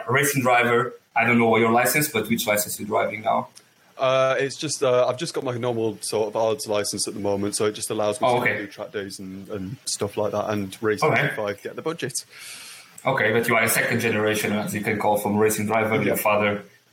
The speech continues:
Speaker 1: drive touring
Speaker 2: Yes, yeah,
Speaker 1: cars.
Speaker 2: I guess so, yeah. Well, yeah, but Formula Ford, so it, it was only very s-, very small, uh, like, very small when it came up
Speaker 1: E Ts
Speaker 2: with it.
Speaker 1: already, you know,
Speaker 2: Yeah.
Speaker 1: you know.
Speaker 2: <laughs>
Speaker 1: You,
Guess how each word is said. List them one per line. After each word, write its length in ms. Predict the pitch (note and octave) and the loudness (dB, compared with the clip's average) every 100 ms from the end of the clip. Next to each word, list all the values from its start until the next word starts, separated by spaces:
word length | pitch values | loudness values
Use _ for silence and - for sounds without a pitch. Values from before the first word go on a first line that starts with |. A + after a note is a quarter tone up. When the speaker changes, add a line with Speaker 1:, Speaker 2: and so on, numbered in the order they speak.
| _ | _
Speaker 1:
drive 360 | A#2 A#2 A2 A2 | 0 4 4 2
touring 220 | A2+ A2 | 2 2
Speaker 2:
Yes, 100 | G#2+ | 2
yeah, 60 | B2 | 4
Speaker 1:
cars. 280 | B2 B2+ B2+ | 4 4 2
Speaker 2:
I 40 | |
guess 200 | D3 C#3+ | 0 0
so, 140 | D#3 C3+ | 0 0
yeah. 340 | B2+ A#2+ A2+ C3 | 0 0 0 2
Well, 320 | D3 B2+ C3+ | 4 4 2
yeah, 140 | C3 | 0
but 240 | C3+ D3+ A#2 | 2 -2 0
Formula 320 | F#3+ F3+ D#3 | 0 0 0
Ford, 340 | E3 B2+ A#2+ | 2 2 0
so 140 | - B2+ | 0 2
it, 160 | C#3 C#3 | 2 0
it 20 | |
was 140 | D#3 F3+ | 0 0
only 160 | F3 | 0
very 160 | D#3 D#3+ | 2 2
s-, 140 | C#3+ | 0
very 280 | C#3+ D3 D#3 | -2 0 0
small, 480 | C#3+ - C#3+ A#2 A2+ | 0 0 0 2 2
uh, 160 | A2+ A2 | 2 2
like, 200 | B2 A2+ | 0 -2
very 500 | - A2+ - B2+ B2 | -10 -14 -4 0 0
small 220 | C3 A#2 | 0 0
when 80 | A2 | 0
it 80 | |
came 120 | A#2 G#2+ | 0 2
up 60 | |
Speaker 1:
E 120 | D3+ | 2
Ts 100 | D3 D#3+ | 4 4
Speaker 2:
with 160 | D3 | 4
it. 0 | |
Speaker 1:
already, 380 | C3+ B2+ C#3+ C3 | 4 4 4 4
you 60 | A#2+ | 4
know, 580 | B2+ C3 C#3+ C#3+ D3 D#3 | 4 4 4 4 4 4
Speaker 2:
Yeah. 380 | D#3 D3+ - | 4 4 2
Speaker 1:
you 60 | C#3 C3+ | 2 0
know. 120 | D3 - - | -2 -6 -4
Speaker 2:
<laughs> 100 | F#3 | -2
Speaker 1:
You, 260 | A3+ F3+ | -2 -4